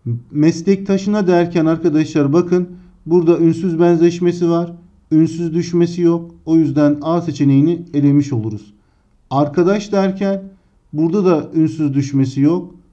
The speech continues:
Bunu da elemiş oluruz. İşteş derken benzeşme olduğunu görüyoruz. Fakat ünsüz düşmesi yok. Bunu da elemiş oluruz. Özdeş derken burada da arkadaşlar herhangi bir ünsüz düşmesi yok. Bunu da elemiş oluruz.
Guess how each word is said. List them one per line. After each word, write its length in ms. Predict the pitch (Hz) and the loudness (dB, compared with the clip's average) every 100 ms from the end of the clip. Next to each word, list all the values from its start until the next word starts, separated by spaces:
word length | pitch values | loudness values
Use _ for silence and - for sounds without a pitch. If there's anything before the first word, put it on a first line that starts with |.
| _ | _
Bunu 220 | 143 160 165 | 0 2 4
da 60 | |
elemiş 340 | 143 131 127 131 | 4 2 -2 -2
oluruz. 420 | 117 131 175 - - _ _ _ - | -2 -2 -4 -10 -20 _ _ _ -8
İşteş 600 | 165 - - 208 208 - | -6 -6 -6 -4 -4 -2
derken 580 | 185 180 180 196 196 196 _ _ _ - | 0 0 -2 -2 -2 -8 _ _ _ -2
benzeşme 560 | 135 156 151 170 175 202 | 2 4 6 4 2 0
olduğunu 400 | 190 160 156 139 | 2 4 4 4
görüyoruz. 560 | 139 135 139 185 - - _ _ | 4 2 2 -2 -6 -16 _ _
Fakat 460 | _ 175 175 175 175 | _ -4 -2 -4 0
ünsüz 400 | 160 156 175 160 | 0 0 -4 -6
düşmesi 460 | 165 - 160 - 151 | -6 -2 -2 0 2
yok. 260 | 170 175 - - | 2 0 -8 -2
Bunu 220 | 151 165 | 0 2
da 40 | 143 | 2
elemiş 360 | 127 123 117 | 2 0 0
oluruz. 420 | 123 120 160 180 - _ _ _ _ - | -2 0 -2 -6 -14 _ _ _ _ 0
Özdeş 600 | 156 165 160 196 196 202 | 4 4 4 2 2 -2
derken 580 | 190 180 190 190 196 - _ _ _ | -2 -2 -2 -4 -4 -10 _ _ _
burada 280 | 143 165 208 | -2 0 2
da 60 | 180 | 0
arkadaşlar 640 | 165 170 143 143 147 143 | 0 0 0 0 0 -2
herhangi 500 | 156 156 170 165 151 | -2 0 0 0 2
bir 120 | 147 | 2
ünsüz 460 | 143 151 147 156 139 | 2 -2 -2 -4 -2
düşmesi 460 | 135 - 131 120 | -2 -2 -4 -2
yok. 320 | 143 165 170 - _ _ _ | 0 0 -4 -14 _ _ _
Bunu 180 | 147 170 | 0 4
da 80 | 156 | 4
elemiş 340 | 139 131 120 | 4 0 -2
oluruz. 420 | 131 120 147 180 | -2 -2 -2 -4